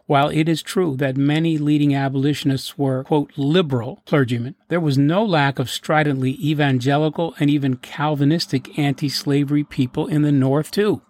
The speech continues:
The abolition movement may have had a preponderance of so-called liberals in Scott's terms, but the anti-slavery and abolitionist premises were not essentially based upon heterodoxy.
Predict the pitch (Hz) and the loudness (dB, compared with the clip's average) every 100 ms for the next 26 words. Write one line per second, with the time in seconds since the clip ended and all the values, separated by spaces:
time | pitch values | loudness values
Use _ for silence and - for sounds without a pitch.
0 | - 156 180 165 170 - 151 160 151 143 | -2 2 2 2 -2 2 2 4 2 0
1 | 139 170 190 131 143 143 131 - 120 - | 0 0 0 -2 -2 0 -2 -4 -8 -2
2 | 151 143 135 123 127 120 - 156 131 143 | 0 2 0 -2 -6 -6 -2 -2 0 0
3 | 113 120 220 180 127 - - - 135 - | 0 0 0 2 -2 -4 -10 -2 -2 -2
4 | - 165 220 - 135 - - - 185 175 | -4 -4 -4 -6 -6 -8 -16 -8 -4 -2
5 | 208 214 170 - 160 185 156 127 127 147 | -2 0 -2 -2 0 0 0 0 0 0
6 | 143 139 151 - 127 - - 185 175 - | 0 0 0 -2 -4 -4 -2 0 0 -4
7 | - - 143 147 190 240 - 156 135 135 | -10 -10 -2 0 2 0 0 -2 0 -2
8 | 123 135 139 - 127 139 120 - - 214 | -2 0 -2 -4 -4 -4 -4 -4 0 2
9 | 147 110 104 - - | 0 -2 -10 -12 -16